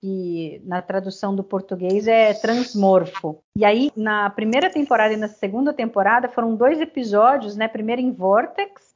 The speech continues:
e depois em Shadow Play, que ele é chamado de Changeling. Em Vortex foi a primeira vez que ele ouviu essa palavra, lá que o Crowden chama ele, né? Que daí ele conta que ele tinha histórias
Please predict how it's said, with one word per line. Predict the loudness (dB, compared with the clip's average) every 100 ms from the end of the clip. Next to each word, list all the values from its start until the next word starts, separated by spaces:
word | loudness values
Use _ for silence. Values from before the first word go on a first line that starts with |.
| -4
e |
depois | -4 0 -2
em | -2
Shadow | -4 -2 -2 0 -2
Play, | -2 2 2 2 -2 -8 _
que | 0
ele | 4
é | 4
chamado | 2 2 2 0
de | -4 -6
Changeling. | -2 0 0 0 -2 -6 -6 -10 -8
Em | -6 -4
Vortex | 0 0 0 -8 -6
foi | -6
a |
primeira | -6 -6 -4 -2
vez | -4 -6
que | -8 -8
ele | -6 -4 -2 0
ouviu | 0 0 -4
essa | -6 -6
palavra, | -2 2 2 2 0
lá | -2 -2
que | -4
o | -4 -6
Crowden | -2 0 2 -2 -6
chama | -6 -6 -6
ele, | -4 -4 -4
né? | -8 -12
Que | -6 0
daí | 0
ele | 0
conta | -2 -2 0 0 -2
que | -6
ele | -4 -2 -2 -4
tinha | -6 -4 -2
histórias | -2 2 4 4 4 0 -4 -14